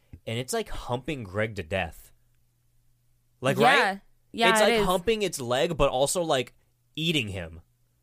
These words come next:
Speaker 2: I don't remember it eating him. I just remember
Speaker 1: I'm pretty sure, I feel like I remember it taking, like, a chunk out of its skin and, like,
Speaker 2: I
Speaker 1: fucking
Speaker 2: just
Speaker 1: just eating it up.
Speaker 2: remember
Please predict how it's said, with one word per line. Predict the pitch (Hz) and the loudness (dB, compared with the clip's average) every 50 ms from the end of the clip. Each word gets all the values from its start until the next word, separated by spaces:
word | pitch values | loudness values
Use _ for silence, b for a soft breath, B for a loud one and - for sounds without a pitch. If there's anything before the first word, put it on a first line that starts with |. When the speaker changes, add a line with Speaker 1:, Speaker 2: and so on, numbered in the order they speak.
| _ b b b b b b b b b - | _ b b b b b b b b b -4
Speaker 2:
I | 208 | -2
don't | 202 226 240 269 302 | 0 0 0 0 0
remember | 349 349 320 285 285 320 | 0 0 0 0 0 0
it | 311 - 254 - - | -2 -2 -4 -4 -4
eating | - 190 185 190 208 | -6 -6 -4 -2 -2
him. | 214 233 262 277 285 285 | -2 -2 -2 -2 -2 0
I | - 202 | -2 -2
just | 196 214 220 - | -2 -2 0 0
remember | - 233 214 202 190 208 208 226 233 240 | 0 2 2 0 0 0 0 0 0 2
Speaker 1:
I'm | 139 151 147 | 0 0 -2
pretty | - 165 190 196 190 202 | -2 0 0 0 0 0
sure, | 190 - 180 170 - | -2 -2 -2 -2 -2
I | 139 135 | -2 -4
feel | 123 - 165 | -4 -4 -4
like | 170 170 170 | -2 -2 -2
I | 165 | -2
remember | 156 147 147 147 147 143 135 | -2 -4 -4 -2 -2 -2 -2
it | 117 - | -4 -6
taking, | - 143 127 - 139 131 | -8 -8 -8 -8 -6 -6
like, | 123 113 | -6 -6
a | 110 107 | -6 -8
chunk | 98 - - - 113 113 107 - | -8 -10 -6 -4 -4 -4 -4 -4
out | - 107 104 | -4 -4 -2
of | 98 | -4
its | 95 92 - | -6 -6 -6
skin | - - - 110 107 101 | -6 -6 -6 -6 -6 -6
and, | 95 90 90 | -8 -10 -10
like, | 90 87 87 | -10 -8 -4
Speaker 2:
I | 214 214 | -2 -2
Speaker 1:
fucking | 214 208 | 0 0
Speaker 2:
just | 277 302 294 | -2 -2 -2
Speaker 1:
just | - 311 | -2 -2
eating | 294 277 | 0 0
it | 254 | 0
up. | 247 | 0
Speaker 2:
remember | 247 247 240 240 240 240 240 233 - | 2 0 0 0 0 0 -2 -4 -6